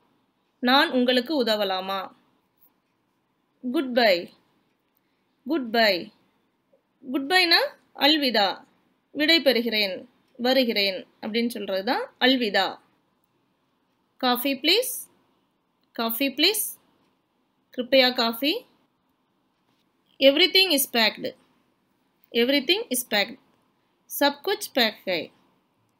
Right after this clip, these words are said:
சப் குச் பேக் ஹை. எல்லாமே பேக் பண்ணியாச்சு,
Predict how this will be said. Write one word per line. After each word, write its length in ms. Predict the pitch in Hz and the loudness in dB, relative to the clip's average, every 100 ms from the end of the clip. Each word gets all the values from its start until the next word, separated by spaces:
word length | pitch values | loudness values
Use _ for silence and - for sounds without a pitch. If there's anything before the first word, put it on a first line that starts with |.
| _ _ | _ _
சப் 380 | - 233 226 - | -8 -6 -6 -6
குச் 320 | 392 - - | -6 -6 -10
பேக் 300 | 220 202 - | -6 -6 -8
ஹை. 240 | - 180 - _ _ _ _ _ _ _ _ _ _ _ _ _ | -8 -8 -8 _ _ _ _ _ _ _ _ _ _ _ _ _
எல்லாமே 400 | - 285 302 320 | 0 2 2 2
பேக் 300 | 277 240 220 | 0 0 0
பண்ணியாச்சு, 600 | 214 202 190 196 - 175 | -6 -6 -8 -10 -12 -14